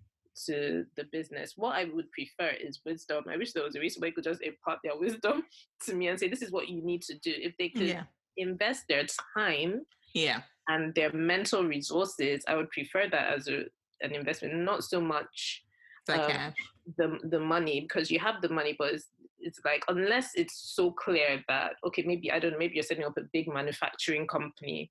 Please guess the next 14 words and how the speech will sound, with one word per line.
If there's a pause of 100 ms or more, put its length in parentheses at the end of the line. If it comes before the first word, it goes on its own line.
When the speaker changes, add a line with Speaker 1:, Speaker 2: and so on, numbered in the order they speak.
(280)
Speaker 1:
and
you
just (360)
do
need
that (120)
cash. (320)
I
feel
like
for
a
subscription
box,